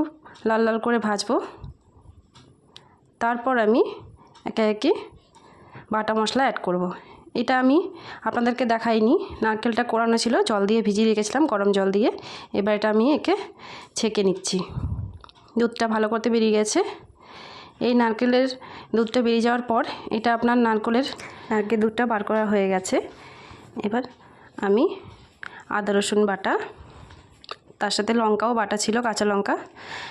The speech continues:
স্বাদটা আপনারা লঙ্কার ঝালটা স্বাদ অনুযায়ী দেবেন, যে যেরকম ঝাল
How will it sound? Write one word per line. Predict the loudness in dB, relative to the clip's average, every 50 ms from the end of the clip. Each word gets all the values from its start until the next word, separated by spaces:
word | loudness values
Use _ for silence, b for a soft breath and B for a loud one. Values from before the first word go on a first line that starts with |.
| B B
স্বাদটা | -2 -2 -2 -2 -2 -2 0
আপনারা | 2 2 2 2 2 0 -2 -4 B B B B B B 0
লঙ্কার | 2 2 0 0 0 -2 0
ঝালটা | -2 -2 0 -2 -2 -2 -2
স্বাদ | -2 0 2 2
অনুযায়ী | 2 4 4 4 2 2 2
দেবেন, | 2 2 4 2 2 0 -2 -4 -2 0
যে | 2 2 2
যেরকম | 2 2 0 0 0 0 2
ঝাল | 0 0